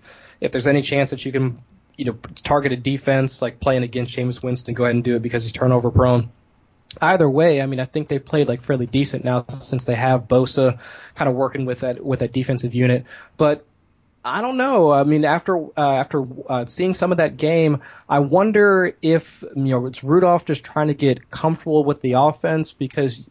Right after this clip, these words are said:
at least the idea kinda coming into that game was that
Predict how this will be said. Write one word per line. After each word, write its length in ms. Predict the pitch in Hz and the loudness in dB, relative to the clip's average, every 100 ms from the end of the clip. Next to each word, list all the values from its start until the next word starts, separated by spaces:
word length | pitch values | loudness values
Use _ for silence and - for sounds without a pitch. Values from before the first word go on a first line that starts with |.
| _ - | _ -2
at 180 | 143 135 | 0 2
least 260 | 151 - | -2 0
the 180 | 143 127 | 0 0
idea 580 | 120 135 123 147 202 202 | 0 -2 -2 -4 2 2
kinda 240 | - 151 | 2 -2
coming 320 | 139 147 139 143 | -2 -4 -2 0
into 220 | 175 - | -2 0
that 200 | 131 117 | 0 2
game 260 | 135 131 | 0 2
was 180 | 123 117 | 0 -2
that 280 | 127 120 120 | 0 0 0